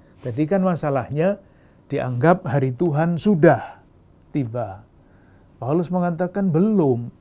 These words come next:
Hari Tuhan belum tiba. Karena apa? Nah, ini yang sulit tadi.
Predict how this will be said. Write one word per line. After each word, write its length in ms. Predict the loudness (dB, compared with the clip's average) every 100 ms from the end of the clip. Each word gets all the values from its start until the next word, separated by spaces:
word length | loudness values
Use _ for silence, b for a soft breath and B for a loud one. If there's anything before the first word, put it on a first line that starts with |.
| -20 -20 _ _ _ _ _ _ _ _ _ _ _ _ _ _ _ _ _ -4
Hari 320 | 0 2 2
Tuhan 400 | 4 4 4 4
belum 320 | 4 4 2
tiba. 640 | 0 0 0 -2 -2 -8 -16 _ _
Karena 400 | 4 6 6 4
apa? 480 | 2 -4 -2 0 0
Nah, 160 | -4 -4
ini 240 | -4 -2
yang 240 | -2 -4
sulit 320 | -2 -2 0 -2
tadi. 400 | -4 -4 -6